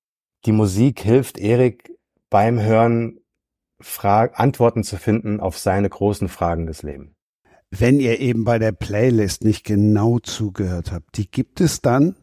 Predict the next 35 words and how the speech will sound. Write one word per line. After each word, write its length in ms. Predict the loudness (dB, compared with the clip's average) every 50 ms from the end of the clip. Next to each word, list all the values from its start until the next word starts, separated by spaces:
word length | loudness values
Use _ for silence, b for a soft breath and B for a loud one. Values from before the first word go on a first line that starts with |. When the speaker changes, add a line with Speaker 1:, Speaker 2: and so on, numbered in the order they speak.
| _ -4
Speaker 2:
wenn 180 | 0 2 2
ihr 120 | 4 2 2
dieses 220 | 0 -2 -4 -4
Buch 260 | -6 -8 -8 -6 -6
habt, 360 | -8 -8 -8 _ -12 -14 -14 b b b b b b b b _
hinten, 680 | -4 0 0 0 0 0 0 0 0 0 0 -2 -8 -12 -16 _ -8
ähm, 640 | -4 -2 0 0 2 2 2 2 4 2 2 0 -4 -10 -20 _ -10
per 200 | -6 -4 -4 -4
Q 180 | -4 -6 -6 -6
R 260 | -6 -6 -8 -8 -8
Co-, 240 | -8 -10 -12 -12 _ _ _ _ -8
R-Code, 640 | -4 -4 -4 -4 -6 -8 -6 -6 -4 -4 -6 -8 -12 -16 -14 -8
dann 260 | -4 -2 -2 -2 -2
habt 240 | -6 -8 _ -4 -2
ihr 120 | -2 -2
sie, 280 | -2 -2 -4 -4 -6 -8 b b b b b b b b
alle 240 | -2 0 2 2 2
Lieder 360 | 2 2 0 2 2 2 2
noch 200 | 2 0 -2 -2
auf 240 | -4 -4 -4 -4 -6
einen 340 | -6 -4 -2 -2 -2 0 0
Haufen. 320 | 0 -2 -2 -2 -6 -8 B B B B B B B B -4
Und 180 | -4 -4 -4
Achtung, 320 | -4 -6 -8 -6 -2 0 2
jetzt 260 | 2 2 2 2 0
wird's 220 | 0 0 -2 -6
ganz 380 | -6 -2 0 2 2 2 2 -2
billig. 720 | -6 _ 0 0 0 2 2 0 -2 -2 -4 -6 -12 -20 b b b b b b b b b b b b b _ _ _ -2
Äh, 300 | 0 2 2 2 0 0
ihr 80 | 0
müsst 280 | 2 2 0 0 0 0
nur 260 | 0 2 0 0 -2
einen 260 | 0 2 4 4 2
Song 320 | 2 0 2 4 4 4 4
reinschreiben 840 | 2 2 0 0 0 0 -2 -2 0 0 0 0 0 0 -2 -2 -6